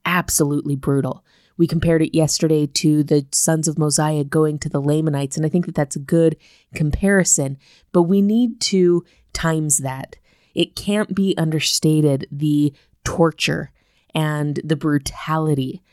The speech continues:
of the Ninevites. They were absolutely horrible, terrible, and terrifying people. And so yesterday we talked about this calling that came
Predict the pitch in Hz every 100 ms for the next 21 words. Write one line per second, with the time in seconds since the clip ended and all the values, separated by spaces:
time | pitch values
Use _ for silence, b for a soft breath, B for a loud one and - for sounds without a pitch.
0 | b b 151 147 147 143 139 131 139 -
1 | - - - _ _ - 170 180 185 165
2 | 156 - - 160 160 - - 156 147 143
3 | 147 139 143 _ - - 165 156 147 143
4 | 139 - _ _ - - 165 165 151 143
5 | 135 135 147 139 135 - _ 180 170 151
6 | - 135 135 135 131 _ _ _ - 147
7 | 143 139 - B B B B 196 185 190
8 | 175 208 - 185 170 156 156 - 196 202
9 | - 165 147 151 - - - 175 180 156
10 | 143 - - 151 135 -